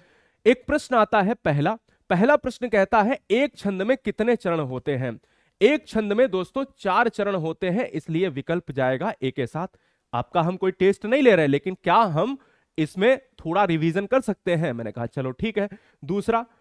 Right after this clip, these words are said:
चौपाई के प्रथम चरण में मात्राओं की संख्या कितनी होती है? सर हर म-, चरण पूछो, चाहे कितने भी चरण पूछो,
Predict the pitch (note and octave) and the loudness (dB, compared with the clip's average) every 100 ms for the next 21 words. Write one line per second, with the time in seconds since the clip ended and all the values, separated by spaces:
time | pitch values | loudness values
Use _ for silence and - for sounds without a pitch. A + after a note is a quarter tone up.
0 | _ _ _ - A3+ A3 A#3+ D#4 D#4 G#3+ | _ _ _ -2 0 4 4 4 4 0
1 | - G#3 C4 B3+ A3 G#3 A#3+ A#3 F#3 F#3 | -2 -2 -2 -2 -4 -2 0 0 -2 -4
2 | - F3+ A#3+ A#3+ G#3+ F#3 F3 G3+ - G3 | -4 -2 -2 -2 -4 -4 -4 -6 -4 -6
3 | B3 F#3+ C#3+ - D#3+ C3+ - D3+ - - | -4 -4 -4 -4 -4 -4 -6 -10 -6 2
4 | A3 C4 B3 G3 A#3+ C#4 C4 B3+ - B3 | 2 2 -2 0 0 0 0 -8 -6 -8
5 | - D#3 D#3+ C#3+ E3 A3+ C4+ C#4 A#3+ C4 | -4 -2 -2 -2 -2 2 2 2 0 0
6 | C4 A#3+ B3 | -2 -6 -8